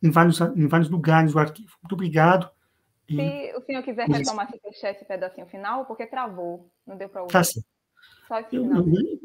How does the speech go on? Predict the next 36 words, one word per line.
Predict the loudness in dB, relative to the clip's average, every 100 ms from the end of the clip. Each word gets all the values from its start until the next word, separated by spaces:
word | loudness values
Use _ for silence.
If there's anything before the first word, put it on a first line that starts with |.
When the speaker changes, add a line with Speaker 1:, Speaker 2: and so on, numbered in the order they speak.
| -16 _
Speaker 1:
sim, | 0 2 0 0
quis | 4
mostrar | 6 6 6 6
nessa | 6 4 2
minha | 2
apresentação | 2 -2 -2 -2 0 0 -2 _ _ _ _ _
que | 2 6
a |
nossa, | 8 6 4 2 0 -4 -8
que | -4 0 0 0
o, | 0
o, | 2 2
o | 2 2 2
autor | 4 6 6
tem | 6 6
uma | 8
relação | 8 6 6 4 4
muito, | 6 6 8 6 4 _ -20 -20 0 8
muito | 8 8 4
compreensiva | 4 6 8 6 6 6 6
do | 8
conjunto | 8 8 6
do, | 0 -2
do, | 0 0 0
do | 2
seu, | 4 4 2
do | -4
seu, | -8 -6 -8 -16 -12
da | -4
sua | 0
matéria, | 2 4 8 8 8
né, | 2
da | 2
matéria | 2 2 0
que | 0
ele | 0 0